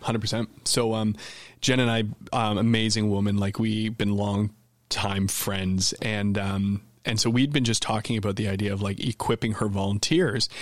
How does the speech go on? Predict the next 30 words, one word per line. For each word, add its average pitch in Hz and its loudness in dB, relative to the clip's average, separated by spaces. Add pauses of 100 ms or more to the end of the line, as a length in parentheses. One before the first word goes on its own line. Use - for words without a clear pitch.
(200)
in 110 -2
how 104 0
to 107 0
actually 104 -2
share 104 2
the 101 0
gospel 101 0
and, 101 0
uh, 98 0
and 110 -2
pray 143 2
for - -2
people, 101 -4
which 104 0
was 107 0
one 110 2
of 107 2
the 101 0
things 104 0
I 98 0
was 98 0
doing 98 0
with 98 0
Youth 101 -2
for 107 -6
Christ 95 -2
internationally 104 -2
at 104 -10
the - -6
time. 110 -4